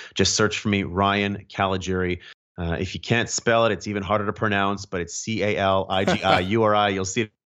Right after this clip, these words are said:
in the show notes. And of course, check out the show, cut the crap podcast dot com.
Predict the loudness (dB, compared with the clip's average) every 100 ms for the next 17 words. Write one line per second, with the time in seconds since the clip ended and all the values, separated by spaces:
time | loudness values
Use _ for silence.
0 | -10 -4 0 2 2 2 0 -2 -12 -8
1 | -2 -2 -2 2 4 4 0 -6 -6 0
2 | 0 0 0 0 0 -8 -4 0 2 0
3 | -2 -4 -4 -6 -8 0 0 0 -2 0
4 | 0 -2 -2 -2 -4 -6 -4 -4 -2 -2